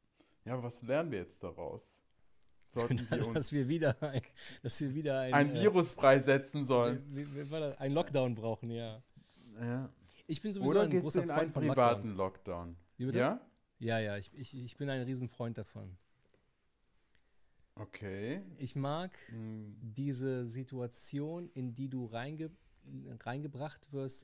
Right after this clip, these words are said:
Speaker 2: in der du einfach nicht anders kannst, als zu sehen, was in dir ist.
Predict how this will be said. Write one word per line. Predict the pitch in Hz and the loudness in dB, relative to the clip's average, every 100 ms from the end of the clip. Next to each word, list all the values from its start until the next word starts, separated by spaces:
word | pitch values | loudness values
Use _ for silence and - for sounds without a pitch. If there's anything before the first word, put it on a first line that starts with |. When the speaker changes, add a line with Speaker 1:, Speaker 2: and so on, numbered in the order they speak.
| - | -8
Speaker 2:
in | 120 113 | -6 -4
der | 120 135 | -4 -4
du | 131 131 - | -4 -8 -8
einfach | 113 117 117 117 113 - _ _ _ _ _ _ _ _ _ _ _ _ _ _ - - _ _ _ _ - - - - _ _ _ _ _ _ | -8 -8 -8 -8 -8 -12 _ _ _ _ _ _ _ _ _ _ _ _ _ _ -20 -20 _ _ _ _ -20 -20 -20 -20 _ _ _ _ _ _
nicht | 143 139 165 - - | -6 -2 -2 -2 -4
anders | 151 139 - | -4 -4 -6
kannst, | - 156 139 | -8 -8 -8
als | 135 - | -8 -6
zu | 127 | -4
sehen, | 120 143 | -2 -2
was | 120 - | -4 -4
in | 117 | -6
dir | 92 92 | -6 -10
ist. | 101 - | -16 -20